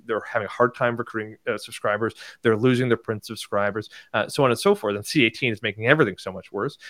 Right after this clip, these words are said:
Uh, meanwhile, alternative media outlets like yours, like the National Observer, like The Rebel, you name it,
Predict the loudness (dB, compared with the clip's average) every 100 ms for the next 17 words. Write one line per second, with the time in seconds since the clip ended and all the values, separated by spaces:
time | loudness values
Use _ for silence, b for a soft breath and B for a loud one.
0 | B 2 4 6 8 8 8 6 2 0
1 | 2 4 4 4 -2 -4 0 0 0 -4
2 | -8 -2 0 0 0 0 2 0 -2 -8
3 | -2 0 2 2 0 0 -2 -4 -4 -4
4 | -2 -2 -2 -2 0 0 -2 -2 0 0
5 | -2 -2 0 0 2 -2